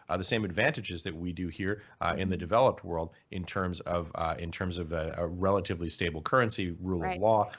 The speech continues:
Speaker 1: um, a relatively mature banking system for all the flaws
Speaker 2: Right.
Speaker 1: that we have here, uh,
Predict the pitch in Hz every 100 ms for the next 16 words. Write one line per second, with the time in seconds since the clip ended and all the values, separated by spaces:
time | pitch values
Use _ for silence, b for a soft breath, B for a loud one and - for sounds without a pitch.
0 | B 82 80 82 82 95 92 101 95 101
1 | 87 82 - - 92 80 90 95 104 -
2 | 101 - 90 113 90 - 90 90 180 87
3 | - _ _ 101 87 87 90 98 95 95
4 | 80 82